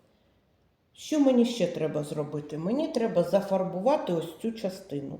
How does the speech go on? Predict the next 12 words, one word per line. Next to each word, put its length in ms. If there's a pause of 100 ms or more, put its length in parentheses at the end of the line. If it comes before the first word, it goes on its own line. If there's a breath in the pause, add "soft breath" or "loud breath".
так? 320 (2250)
Одним 600
рухом. 760 (2250)
Не 160
дуже 360
я 160
давлю, 360
не 160
міцно 480 (300)
притискаю, 720
вільно 340
притискаю. 720